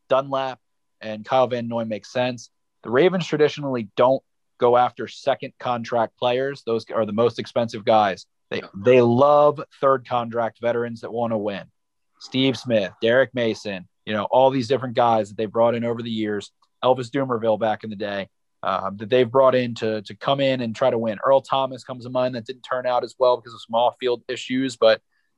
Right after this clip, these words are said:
Speaker 1: uh, the Ravens love bringing in those, those veterans that are in that third contract. Mark Ingram, where it's a little cheaper.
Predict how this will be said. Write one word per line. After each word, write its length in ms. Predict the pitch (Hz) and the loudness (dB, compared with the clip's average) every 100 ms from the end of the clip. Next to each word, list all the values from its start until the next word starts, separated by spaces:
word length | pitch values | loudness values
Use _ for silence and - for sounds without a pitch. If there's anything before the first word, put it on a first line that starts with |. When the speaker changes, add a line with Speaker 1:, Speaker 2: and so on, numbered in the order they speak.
| _ | _
Speaker 1:
uh, 220 | 101 101 101 | 0 2 2
the 80 | |
Ravens 300 | 117 135 139 | 4 4 4
love 200 | 135 135 | 4 4
bringing 200 | 127 139 | 2 -2
in 80 | 139 | -4
those, 360 | 135 127 117 - _ - | -4 -4 -4 -12 _ -12
those 140 | 120 | -6
veterans 720 | 107 160 135 92 65 - - _ _ _ | 0 2 2 0 -8 -20 -20 _ _ _
that 200 | 113 104 | -4 -2
are 120 | 107 110 | 0 0
in 100 | 117 | 2
that 180 | 110 | 0
third 360 | - 143 143 131 | 2 4 4 2
contract. 480 | 135 131 120 104 113 | -2 -2 -4 -6 0
Mark 240 | 131 117 | -2 -2
Ingram, 420 | 139 143 117 90 _ _ _ _ | -8 -6 -6 -6 _ _ _ _
where 140 | - 117 | -4 -2
it's 100 | 110 | -2
a 60 | |
little 200 | 117 135 | 2 2
cheaper. 520 | - - 113 110 113 | 0 -4 -4 -2 -2